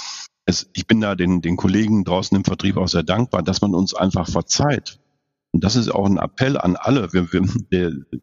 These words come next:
Kollege Spahn, der Herr Spahn hat das ja mal schön gesagt, wenn das Ganze mal vorbei ist, wir werden uns alle gegenseitig viel verzeihen müssen.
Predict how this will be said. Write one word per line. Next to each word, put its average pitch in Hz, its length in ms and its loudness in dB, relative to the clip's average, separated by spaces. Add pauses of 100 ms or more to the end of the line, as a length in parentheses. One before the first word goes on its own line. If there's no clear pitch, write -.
(120)
Kollege 107 300 2
Spahn, 113 300 0
der 98 160 0 (160)
Herr - 160 -2
Spahn 117 300 0
hat 101 100 -2
das 107 120 -4
ja 113 80 2
mal 98 140 0
schön 120 220 2
gesagt, 110 420 -4 (760)
wenn 98 200 2
das 104 160 0
Ganze 123 220 2
mal 107 100 2
vorbei 98 340 0
ist, 92 140 -4
wir 90 80 -2
werden 104 120 4
uns 107 100 -2
alle 120 180 0
gegenseitig 117 520 0
viel - 160 0
verzeihen 107 640 2
müssen. 80 320 0